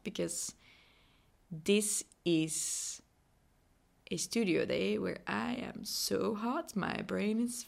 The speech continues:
fried. But this is also the first episode of the Play to Win podcast, so, you know, I had to do this. Uh, <laughs> I've also gotten over wanting to cancel podcast recordings. I'm like,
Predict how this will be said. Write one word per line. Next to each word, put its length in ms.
fried. 800
But 100
this 100
is 120
also 200
the 80
first 280
episode 300
of 80
the 80
Play 200
to 100
Win 140
podcast, 360
so, 340
you 80
know, 220
I 40
had 160
to 60
do 140
this. 240
Uh, 360
<laughs> 420
I've 100
also 160
gotten 300
over 420
wanting 360
to 80
cancel 440
podcast 580
recordings. 420
I'm 80
like, 220